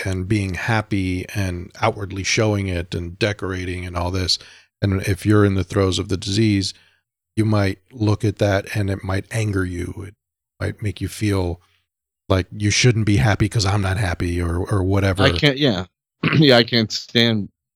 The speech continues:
Speaker 2: I, I think I, there used to be times where you'd kinda mention, you know, either a song or a movie, and, "Oh, did you like this?" And I'm like, "No, it's too happy."
Speaker 1: Right.
Speaker 2: You know, I think it's something I used to say, but
Speaker 1: Yeah. Oh, yeah.
Speaker 2: uh,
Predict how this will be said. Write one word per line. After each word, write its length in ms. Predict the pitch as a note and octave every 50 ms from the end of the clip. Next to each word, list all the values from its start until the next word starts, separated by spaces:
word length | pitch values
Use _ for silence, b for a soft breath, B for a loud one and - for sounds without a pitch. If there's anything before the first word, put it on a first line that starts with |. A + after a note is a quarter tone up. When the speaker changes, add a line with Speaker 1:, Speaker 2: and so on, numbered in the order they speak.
| _ _ _ _ _ _ _ _ _ - G#2+
Speaker 2:
I, 160 | A2 B2 -
I 40 | A2+
think 220 | A2 D3+ C#3+ A2+
I, 160 | G#2 G#2 - - _ B B B B B
there 100 | G2 G#2
used 220 | G#2 G#2 - -
to 80 | - - _ _
be 100 | G#2+ G2+
times 320 | - A2 G2+ G2 F#2+ F2+
where 80 | F#2+ F#2
you'd 240 | F#2 F#2 F#2 F#2 -
kinda 200 | - G2 F2+ F#2
mention, 420 | F#2 F#2 F#2 F#2 - - F#2+ F#2 F2+
you 100 | F#2+ F#2+
know, 260 | F#2+ F2+ F2 F2+ F2 - _ _ _ _ _ _ _ _ _ _ -
either 240 | A#2 G#2 F#2 G2 F#2
a 40 |
song 400 | - - - G#2+ G2+ G#2 G2+ G2+
or 200 | G2 F#2+ F#2+ F#2+
a 60 | G2 G2+
movie, 640 | G2+ G#2 A#2 A2+ A2+ G#2 F#2+ G#2 G2 F#2+ F#2+ F#2+ F#2+
and, 160 | F2 F2+ F#2
"Oh, 160 | G2+ G#2+ G2
did 100 | F#2+ F#2
you 60 | F#2+
like 180 | G2 G2 F#2+ F#2
this?" 280 | - G#2+ G#2 G2 - -
And 100 | F#2+ F2
I'm 60 | E2
like, 220 | D#2 E2 E2+ E2+ _ _ _ b b b b b b b -
"No, 140 | A#2+ G#2+ G2
it's 140 | - - -
too 200 | - - A#2+ G2
happy." 520 | F#2 G2+ F#2+ F#2 - - E2+ F2+ E2 - _ _ _ _ _ _ _ _
Speaker 1:
Right. 180 | - F#2+ E2+ - - _ _ _ _ -
Speaker 2:
You 140 | A#2 A2+ G#2
know, 300 | G2 F#2 G2+ - B1 C#2 -
I 20 | F#2
think 260 | - A#2+ A2 G2 - _ _ _ _ _ _ -
it's 140 | G2+ F2+ -
something 280 | F#2+ F2 F2 F2+ F2
I 40 | F2
used 180 | F2+ F2 - -
to 60 | F2
say, 360 | - - F2+ F2 E2+ D2+ F2 - _ _ _ _
but 160 | - F#2 F2+ -
Speaker 1:
Yeah. 180 | A#2 - F2+ -
Oh, 100 | - A#2
yeah. 220 | A#2+ A#2 G#2 F#2+ - _ _ _ _ _ _
Speaker 2:
uh, 260 | F2 F2+ E2+ E2 E2